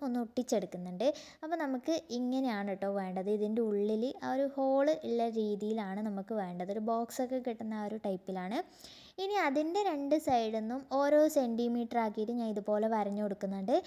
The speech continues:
അതും ആ ഒരു രീതിയിൽ തന്നെ ഒന്ന് മടക്കി കൊടുക്കുകയാണ് കേട്ടോ വേണ്ടത്. ഇനി അതിന് ശേഷം നമുക്ക് വേണ്ടത് നടുഭാഗത്ത് നമ്മൾ മടക്കിയ ആ ഒരു ലൈനില്ലേ, അത് ഉള്ളിലേക്ക് പോകണം. എന്നിട്ട് രണ്ട് സൈഡിൽ നിന്നുള്ള ഓരോ സെൻറ്റിമീറ്ററിലെ ആ ഒരു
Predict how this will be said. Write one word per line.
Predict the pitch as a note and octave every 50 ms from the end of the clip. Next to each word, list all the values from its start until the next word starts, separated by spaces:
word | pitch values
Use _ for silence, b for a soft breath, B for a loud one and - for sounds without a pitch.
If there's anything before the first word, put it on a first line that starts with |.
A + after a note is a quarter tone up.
| B B B B B D#4+ D#4
അതും | D4 C#4 F4+ G4 G4 F4 - C#4 C#4
ആ | C4+ C4+ C4+ C#4
ഒരു | C#4+ D4 D4 C4+ C4+
രീതിയിൽ | B3 A#3+ A3+ A3+ A#3+ A#3 B3+ C4+ C4+ -
തന്നെ | B3 A3+ A3 A3 A3 A#3+ B3+ B3
ഒന്ന് | A#3+ B3+ B3+ A#3
മടക്കി | G#3+ G3+ G3+ G3+ - A#3 A3 -
കൊടുക്കുകയാണ് | A#3 G#3+ G3 G3 - G3 F#3 F#3 F#3+ F#3
കേട്ടോ | F#3 G#3 G#3 G#3 G3+ F#3+
വേണ്ടത്. | F#3 F3+ F3+ F#3 F#3 A3+ C4 D4 B B B B B B D4 D4+
ഇനി | D4+ D4 C#4
അതിന് | C4 B3+ B3+ C#4+ D4+ - -
ശേഷം | C4+ A#3+ A#3+ - - C4 C4+ C#4 C4
നമുക്ക് | A#3 A3 A3 - B3+ B3
വേണ്ടത് | A3 G3+ G3+ G#3 G3+ G#3+ C#4+ E4+ - - - _ _ _ _ _ - C4+ C#4
നടുഭാഗത്ത് | C#4 C4+ B3+ D4 D4+ D4 D4 C4+ B3 B3 A#3+ - C4 C4 B3+
നമ്മൾ | A#3+ A#3 A#3+ B3 B3+
മടക്കിയ | B3 A#3+ A3+ A3 G#3+ - - A#3+ A3+
ആ | A3
ഒരു | G#3+ A3 A3 A3+
ലൈനില്ലേ, | G#3 G3+ F#3+ F#3+ F#3+ F#3+ F3+ F3+ E3 - - C4
അത് | C4+ E4+ D#4+
ഉള്ളിലേക്ക് | C4+ A#3+ A#3+ A#3+ A#3+ A#3+ A#3 A#3+ A#3 - B3
പോകണം. | - G3+ F#3+ F#3 F#3 A#3 D#4+ B B B B B B E4+
എന്നിട്ട് | F4+ F4+ F4 C#4+ C4+ F#4 G4+ F#4+
രണ്ട് | D4+ C#4 C4+ C#4 C#4 C#4+ E4 D#4+
സൈഡിൽ | D#4 C4 A#3+ A3+ A3 A3+
നിന്നുള്ള | A#3 A#3+ B3 A#3+ A3+ G#3+ A3+ B3 B3+ B3 A#3 A#3
ഓരോ | A#3 A#3 A#3+ C#4 D4 D#4 D4+ -
സെൻറ്റിമീറ്ററിലെ | C#4 A#3+ A3+ A3 A3+ A3+ A3+ A#3 A#3 A3+ A3+ - A3+ A3+ G#3+ G#3 A3 A#3+ B3+ - - G#3+
ആ | A3 A3+
ഒരു | A3+ B3